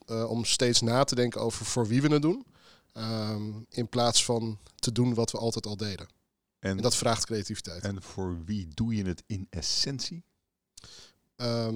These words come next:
Speaker 1: nou ja, gebouwen zijn natuurlijk, kunnen heel mooi zijn, esthetisch. Dan kunnen ze een bepaalde aantrekkingskracht hebben. Dat zijn de stenen. Eh, of ander materiaal. Hout zie je tegenwoordig steeds vaker. Maar het gaat er uiteindelijk om hoe je die gebouwen gebruikt. Dus dan gaat het over de mensen die het gebruiken. De mensen die het gebouw tot leven wekken.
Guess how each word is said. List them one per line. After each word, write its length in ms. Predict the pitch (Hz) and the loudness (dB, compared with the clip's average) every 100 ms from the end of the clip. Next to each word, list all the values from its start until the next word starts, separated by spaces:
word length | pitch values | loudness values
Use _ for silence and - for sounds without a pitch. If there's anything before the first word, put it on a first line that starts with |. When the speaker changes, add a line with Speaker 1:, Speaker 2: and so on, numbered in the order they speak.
| 113 | -6
Speaker 1:
nou 160 | - 143 | 2 6
ja, 60 | 147 | 6
gebouwen 440 | - 113 139 139 | 6 6 8 8
zijn 140 | 117 110 | 6 2
natuurlijk, 340 | 107 113 107 | 0 0 0
kunnen 200 | - 110 | 0 2
heel 140 | 110 110 | 4 4
mooi 280 | 113 135 | 6 8
zijn, 320 | 123 98 120 135 - | 6 2 -8 -10 -10
esthetisch. 800 | 104 - 110 110 - - - - _ _ | -4 -2 -2 -2 -4 -2 -2 -4 _ _
Dan 100 | 107 | -10
kunnen 220 | - 107 | -6 -4
ze 60 | 101 | -4
een 60 | |
bepaalde 300 | 104 104 104 | -6 -8 -8
aantrekkingskracht 680 | 113 117 131 131 117 - 120 | -6 -2 -2 -4 -4 -4 -2
hebben. 260 | 123 139 208 - | -2 -4 -8 -10
Dat 140 | 113 | 0
zijn 160 | - 104 | 0 2
de 60 | |
stenen. 440 | 98 - 120 135 208 _ - - - - - | 4 4 4 0 -6 _ -20 -16 -16 -18 -14
Eh, 140 | 98 | -6
of 120 | 110 | -6
ander 220 | 101 110 110 | -4 -2 0
materiaal. 440 | 113 120 120 117 | 2 2 4 4
Hout 200 | 92 113 | 2 -2
zie 140 | - | 0
je 60 | 113 | -2
tegenwoordig 360 | 110 - 117 - | -4 -6 -6 -2
steeds 220 | 113 - | 0 0
vaker. 320 | 110 107 - - | -4 -6 -12 -18
Maar 360 | - - - 123 | -18 -16 -2 4
het 20 | |
gaat 160 | 151 147 | 6 8
er 60 | |
uiteindelijk 440 | 143 131 156 156 113 | 6 8 6 6 2
om 260 | 113 123 | 0 2
hoe 160 | 117 123 | 4 4
je 60 | |
die 120 | 117 110 | 4 2
gebouwen 340 | 113 113 110 | 2 0 0
gebruikt. 500 | 110 117 113 92 - _ | 0 4 2 2 -8 _
Dus 160 | 107 | -6
dan 100 | - | -2
gaat 300 | - 123 127 | 2 4 4
het 100 | - | 2
over 340 | 107 104 117 113 | -6 -4 -2 -2
de 100 | 104 | -2
mensen 300 | 107 - 101 | 0 0 0
die 120 | 117 | -2
het 100 | 113 | -2
gebruiken. 460 | - 92 95 98 101 | -2 -6 -8 -8 -10
De 100 | 101 | -6
mensen 300 | 113 113 - | 0 2 2
die 100 | 110 | 2
het 100 | 107 | -4
gebouw 200 | 107 104 | -4 -6
tot 160 | 107 117 | -4 2
leven 300 | 131 123 90 | 2 2 -4
wekken. 220 | 87 | -14